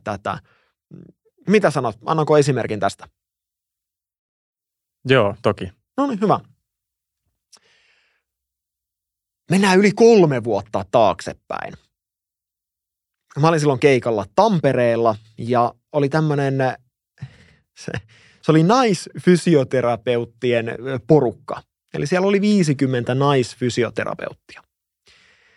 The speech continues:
Speaker 1: Ja ainoastaan yksi tiesi, että nyt on taikuri tilattu. Ja hän oli siis tilaaja. Kaikille muille tää tuli yllätyksenä. No keikkapaikka oli mulle tuttu ja oltiin sovittu, että mä menen sinne, tota, saunatilaa valmistelemaan. Siellä on tämmönen hyvä,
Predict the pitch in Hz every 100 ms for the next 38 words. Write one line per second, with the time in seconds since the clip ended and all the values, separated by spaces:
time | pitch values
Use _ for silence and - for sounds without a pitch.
0 | _ - 160 294 247 202 175 269 - 135
1 | 131 101 - - - 113 127 139 139 123
2 | 147 143 120 110 - 110 92 - - -
3 | 113 123 117 113 104 - 120 117 - -
4 | _ _ _ - 147 143 127 127 127 98
5 | 117 101 110 92 123 90 - - - -
6 | _ _ _ - - 135 233 214 180 -
7 | 165 156 156 135 170 165 - 127 123 123
8 | 123 151 147 123 - - - 113 120 117
9 | 110 113 107 - 117 - 117 104 _ _
10 | _ - - - - 240 254 147 127 87
11 | 123 226 208 - 170 160 160 156 - -
12 | 147 127 117 120 117 120 123